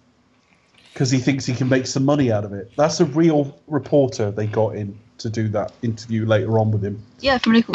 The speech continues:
Speaker 2: from local T V.
Speaker 1: Yes, uh, Sly just said, he said, um, "There's something about reporters that when it's acted, you can just tell it's not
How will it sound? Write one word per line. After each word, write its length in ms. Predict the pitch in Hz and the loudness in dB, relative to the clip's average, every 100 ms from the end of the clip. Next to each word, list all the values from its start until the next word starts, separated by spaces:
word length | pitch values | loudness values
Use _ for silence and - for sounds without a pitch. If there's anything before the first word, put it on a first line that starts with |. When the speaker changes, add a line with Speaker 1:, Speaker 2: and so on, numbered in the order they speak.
| - | -2
Speaker 2:
from 340 | 220 214 208 | 2 4 4
local 200 | 220 220 | 2 2
T 140 | 208 220 | 0 2
V. 220 | 233 208 _ _ | 2 0 _ _
Speaker 1:
Yes, 320 | 180 190 185 175 | 4 6 4 0
uh, 180 | 156 165 | -4 -6
Sly 500 | - - 185 196 185 | -6 0 4 4 4
just 260 | 143 117 | -2 -2
said, 220 | - 131 127 | 0 0 0
he 80 | |
said, 380 | 127 139 127 - | -4 -4 -4 2
um, 280 | 131 127 123 - _ _ - | 2 2 -2 -12 _ _ -12
"There's 140 | 139 | -4
something 320 | - 170 156 | -2 -2 -2
about 260 | 143 139 135 | 0 0 0
reporters 640 | 127 - 147 131 120 110 | -4 -4 -4 -2 -6 -4
that 200 | 123 120 - | -4 -6 -6
when 140 | 135 131 | -2 -2
it's 180 | 135 - | -2 -6
acted, 480 | 143 151 - 117 110 | -4 -4 -4 -8 -6
you 60 | 110 | -8
can 180 | 131 117 | -8 -8
just 200 | 117 - | -8 -2
tell 200 | 123 117 | -2 0
it's 220 | 117 - | -6 -6
not 200 | 120 | -4